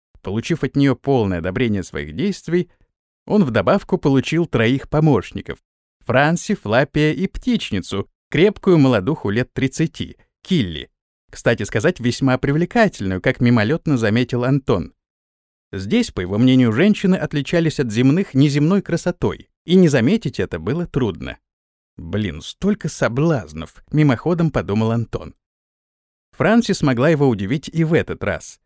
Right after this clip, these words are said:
Она обошла, делая пассы руками, кузню и произнесла: «Всё, можно работать».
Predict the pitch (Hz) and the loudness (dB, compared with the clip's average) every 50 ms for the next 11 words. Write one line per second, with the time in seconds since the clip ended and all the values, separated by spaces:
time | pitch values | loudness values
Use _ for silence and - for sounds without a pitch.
0 | _ _ _ - - 123 147 151 135 147 131 - 165 180 175 147 127 151 147 143 | _ _ _ -2 0 2 2 2 2 0 0 0 0 0 0 2 2 2 2 4
1 | 135 123 - - 151 143 - - - 113 107 113 - - 135 120 107 104 - - | 2 2 2 2 0 0 0 -2 -4 -2 -2 -2 -2 0 0 2 2 0 0 0
2 | - 208 202 170 180 180 180 123 143 151 - 151 147 143 143 156 147 - - 120 | 0 0 2 4 2 2 2 -2 -4 -4 -2 0 0 2 2 0 0 0 -2 -4
3 | 90 69 - - _ _ _ _ _ _ _ _ _ _ _ _ _ _ _ - | -4 -4 -6 -10 _ _ _ _ _ _ _ _ _ _ _ _ _ _ _ -20
4 | - - - - 220 165 160 180 175 - _ _ _ _ _ - 156 180 185 170 | -18 -6 0 2 4 4 4 2 0 -4 _ _ _ _ _ 2 4 6 6 6
5 | 151 143 139 147 156 160 196 214 185 160 107 - - 147 - - - | 6 4 4 4 4 4 4 4 4 2 2 2 0 -4 -6 -8 -12